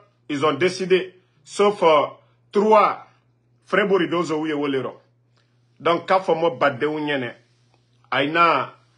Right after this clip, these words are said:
signature min kɛla, k'a fɔ ko d'aller en grève. Bɛɛ y'a respecté. N'a ye fɛ ko mɔgɔ minnu a ye bonya, ka dɔ bɔ impôt taxe u la.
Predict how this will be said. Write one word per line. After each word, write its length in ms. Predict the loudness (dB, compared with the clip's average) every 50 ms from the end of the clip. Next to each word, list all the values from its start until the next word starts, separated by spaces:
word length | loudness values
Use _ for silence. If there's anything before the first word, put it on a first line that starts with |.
| _ _ _ _ _ _ _ _ _ _ _ _ _ _ _ _ -20
signature 640 | -16 -10 -4 0 2 4 4 4 4 2 2 2
min 160 | 2 0 0 0
kɛla, 240 | 0 0 0 2
k'a 100 | 2 0
fɔ 260 | 0 0 0 -2 0 0
ko 120 | -2 -2
d'aller 400 | 0 0 0 2 2 0 -2 -2 -4
en 120 | -6 -6
grève. 440 | -6 -4 0 2 4 4 4 2 0 -8 -20 _ _ _ _ _ _ _ _ _ _ _ _ _ _ _ -20
Bɛɛ 300 | -18 -2 2 2 4 4
y'a 160 | 4 4 2
respecté. 680 | 2 0 -4 -4 -4 -4 -4 -4 -4 -6 -6 -8 -10 _ _ _ _ _ -4
N'a 180 | 0 0 0
ye 160 | 0 0 -2
fɛ 220 | -4 -4 -4 -4 -2
ko 100 | -4 -4
mɔgɔ 240 | -2 0 0 0 0
minnu 240 | 0 -2 -2 -2 -4 -4
a 120 | -4 -4
ye 40 | -4
bonya, 400 | -6 -8 -6 -4 -2 -4 -4 -6 -10 _ _ _ _ _ _ _ _ _ _ _ _ _ _ _ _ _ _ _ -2
ka 140 | 0 0
dɔ 200 | 2 2 0 0
bɔ 260 | 2 0 0 -2 -2 -2
impôt 380 | -2 -2 -2 -2 -2 -2 -2 -2
taxe 380 | 0 0 0 0 0 -4 -6 -4
u 120 | -2 -2
la. 280 | 0 -2 -2 -4 -10